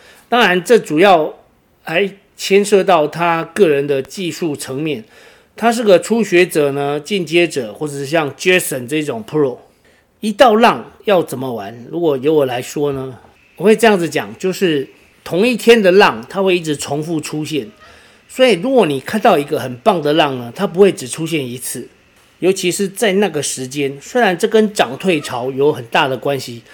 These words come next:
但是在几十分钟之内，就是十分钟、二十分钟之内呢，如果你看到某一道很大，或是你，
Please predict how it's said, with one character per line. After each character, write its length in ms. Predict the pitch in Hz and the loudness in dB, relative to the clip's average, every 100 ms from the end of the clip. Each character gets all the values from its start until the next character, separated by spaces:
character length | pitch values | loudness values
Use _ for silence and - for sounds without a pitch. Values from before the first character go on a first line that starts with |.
| - _ - | -20 _ -4
但 160 | 269 240 | -2 0
是 140 | 240 | 2
在 240 | 247 226 | 6 6
几 380 | 156 - - 151 | 4 -4 -10 -8
十 280 | 127 - 151 | -6 -4 -4
分 280 | 160 185 185 | 0 0 0
钟 240 | 180 170 | -2 -2
之 140 | - 175 | -4 -4
内， 220 | 147 107 | -4 -6
就 140 | 185 | -4
是 140 | 208 180 | -4 -2
十 260 | - 151 | -4 -2
分 240 | 165 202 196 | 2 4 4
钟、 240 | 190 208 | 4 4
二 60 | 196 | 0
十 120 | 165 | 0
分 120 | 175 | 0
钟 160 | 180 165 | 0 -2
之 100 | 180 | -2
内 160 | 170 | -2
呢， 300 | 147 131 127 - _ _ _ | -2 -4 -10 -16 _ _ _
如 100 | 196 | 2
果 80 | 214 | 4
你 100 | 151 | 2
看 180 | - | 0
到 140 | 214 185 | 0 0
某 240 | 139 123 | -2 -6
一 60 | 135 | -4
道 360 | 151 175 123 - | 2 2 2 -8
很 180 | - 127 | -14 -14
大， 340 | 123 185 143 120 - _ _ _ _ - | -2 0 0 -4 -18 _ _ _ _ -12
或 100 | 185 | -6
是 120 | 185 | -4
你， 320 | 143 127 156 | -4 -8 -12